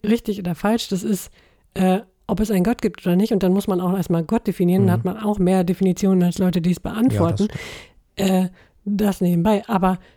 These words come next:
Speaker 1: äh, jemand, der gut handelt, weil ihm Glauben irgendwie Hoffnung gibt oder Standfestigkeit,
Speaker 2: Mhm.
Speaker 1: der ist mir immer lieber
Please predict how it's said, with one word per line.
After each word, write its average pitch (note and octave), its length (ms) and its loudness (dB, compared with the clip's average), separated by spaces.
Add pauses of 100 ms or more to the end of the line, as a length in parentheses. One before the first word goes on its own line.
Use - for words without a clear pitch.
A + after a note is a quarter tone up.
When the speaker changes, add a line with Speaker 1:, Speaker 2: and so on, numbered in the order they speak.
(180)
Speaker 1:
äh, G3 120 0
jemand, G3+ 560 2
der F3+ 280 0
gut A3+ 440 0
handelt, F#3+ 440 2
weil F3+ 200 0
ihm F3+ 240 2 (120)
Glauben G#3 580 2
irgendwie F#3+ 680 0 (1080)
Hoffnung A#3 300 2
gibt F#3+ 320 -4 (500)
oder F3+ 300 0
Standfestigkeit, E3 960 0
Speaker 2:
Mhm. - 60 -20 (1200)
Speaker 1:
der G3 80 2
ist F3+ 100 -2
mir F#3 100 4
immer B3+ 160 4
lieber F#3 340 0